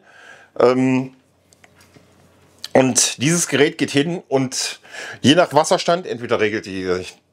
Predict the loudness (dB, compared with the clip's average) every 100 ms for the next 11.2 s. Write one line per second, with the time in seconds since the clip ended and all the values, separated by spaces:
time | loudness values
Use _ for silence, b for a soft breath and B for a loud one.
0 | -16 -2 2 2 4 4 4 2 0 0
1 | 0 0 -4 -8 -8 -8 -10 -4 0 0
2 | -2 B B B -2 0 2 2 0 -4
3 | -4 -2 2 2 -2 _ 2 4 4 2
4 | -2 -2 -2 -4 -2 2 0 0 -6 -6
5 | B B B B B -8 0 0 0 -2
6 | -2 0 4 2 0 -8 -18 b b -4
7 | 2 2 2 -12 _ B B B B 4
8 | 4 6 4 4 4 2 2 0 -2 -4
9 | -4 -4 -4 -2 -2 0 -2 -4 -10 -10
10 | -12 -6 -2 0 0 -2 -6 -6 -6 -4
11 | -6